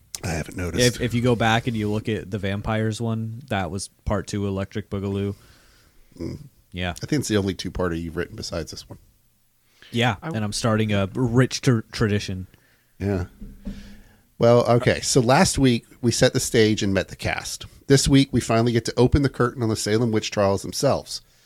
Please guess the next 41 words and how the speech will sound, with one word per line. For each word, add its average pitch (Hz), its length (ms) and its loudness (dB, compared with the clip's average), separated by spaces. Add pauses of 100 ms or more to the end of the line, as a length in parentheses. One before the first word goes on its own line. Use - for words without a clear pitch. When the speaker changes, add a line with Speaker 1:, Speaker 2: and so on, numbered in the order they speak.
(640)
Speaker 1:
Before 147 240 8
we 165 100 6
talk 180 220 4
about 160 240 2
each 156 300 0
individual 143 480 4
trial, 110 540 0
we'll 101 120 2
have 113 220 0
to, - 100 -6 (480)
we'll 117 140 4
have 110 100 0
a 101 40 -4
quick 156 260 4
overview 104 560 4
of 101 80 -4
the - 80 -6
trial 90 300 2
process 82 480 -2
itself. - 560 -6 (720)
Speaker 2:
I 123 140 2
also 123 360 4
did 104 240 -2
not 107 220 0
get 98 140 -4
to - 80 -18
talk 95 280 -4
about 92 280 -4
each 104 260 -6
individual 95 560 -4
trial 98 540 -2
because 98 600 -6 (460)
fuck, 120 200 0
oh 117 160 2
fuck, 123 400 2
there 110 200 0
were 107 160 0
a 95 100 -2
lot 101 640 0
of 95 120 -6
trials. 82 680 -4